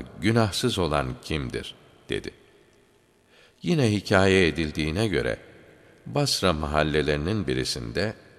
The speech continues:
adamın biri ölmüş. Karısı cenazeyi yıkayıp defnedecek kimse bulamamış. Çünkü onun kötülüğünden ötürü kimse sahip çıkmamış. Bu durum karşısında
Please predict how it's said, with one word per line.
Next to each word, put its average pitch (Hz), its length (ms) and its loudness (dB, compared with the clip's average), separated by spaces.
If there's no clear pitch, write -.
adamın 107 480 2
biri 65 180 2
ölmüş. 57 520 -6
Karısı 135 440 0
cenazeyi 92 800 2
yıkayıp 76 380 0
defnedecek 78 720 -2
kimse 85 360 -2
bulamamış. 95 600 -4
Çünkü 175 320 0
onun 117 340 4
kötülüğünden 95 720 2
ötürü 64 440 -2
kimse 165 400 0
sahip 65 500 0
çıkmamış. - 560 -10
Bu 196 120 0
durum 113 280 4
karşısında 69 680 -2